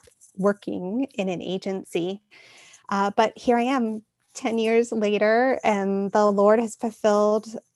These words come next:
a part, a portion, I believe, of, of the calling,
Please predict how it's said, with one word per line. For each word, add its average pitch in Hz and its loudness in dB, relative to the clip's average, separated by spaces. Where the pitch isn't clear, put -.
a - -6
part, - 0
a - 0
portion, 262 0
I 254 -4
believe, 262 -2
of, 202 0
of 202 -2
the 196 -2
calling, 208 -2